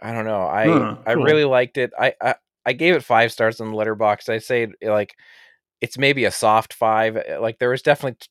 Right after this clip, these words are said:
Speaker 1: parts where I was like, "Okay, what's going on here?" But I think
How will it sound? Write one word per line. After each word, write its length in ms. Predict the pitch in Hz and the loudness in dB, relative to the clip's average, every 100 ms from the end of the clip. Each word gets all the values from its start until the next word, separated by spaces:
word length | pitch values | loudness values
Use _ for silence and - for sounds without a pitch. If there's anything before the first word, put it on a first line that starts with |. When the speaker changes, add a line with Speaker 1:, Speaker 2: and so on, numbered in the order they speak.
| _ | _
Speaker 1:
parts 340 | - 120 110 117 | 0 0 0 -2
where 80 | |
I 20 | 101 | -2
was 120 | 95 | -2
like, 180 | 90 110 | -4 -2
"Okay, 320 | 110 - 87 | -4 -4 -6
what's 220 | 98 - | -6 -6
going 180 | 101 95 | -8 -6
on 200 | 90 87 | -6 -8
here?" 260 | 90 85 85 | -8 -8 -4
But 100 | 95 | -2
I 60 | 92 | -2
think 260 | 101 143 | -2 -4